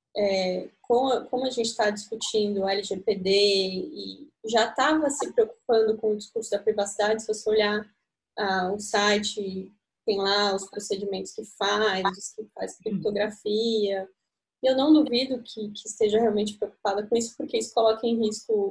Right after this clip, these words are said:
Speaker 1: o, o próprio negócio. É, mas que é, é um, é um tipo de, de coleta questionável, eu,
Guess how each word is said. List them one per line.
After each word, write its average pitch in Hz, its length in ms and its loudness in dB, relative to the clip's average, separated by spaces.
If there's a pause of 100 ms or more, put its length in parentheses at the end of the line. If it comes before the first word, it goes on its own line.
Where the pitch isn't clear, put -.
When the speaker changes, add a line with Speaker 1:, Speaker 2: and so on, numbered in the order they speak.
Speaker 1:
o, 208 300 -2
o - 60 -14 (360)
próprio 202 360 -2
negócio. 208 680 0 (800)
É, 220 440 6
mas 285 300 4
que 339 120 4
é, 302 200 6 (260)
é 320 60 4
um, 339 320 2
é 277 80 0
um 277 100 0
tipo 311 340 0
de, 269 540 0
de - 140 -12
coleta 277 560 2 (100)
questionável, 254 960 2 (140)
eu, 196 420 -4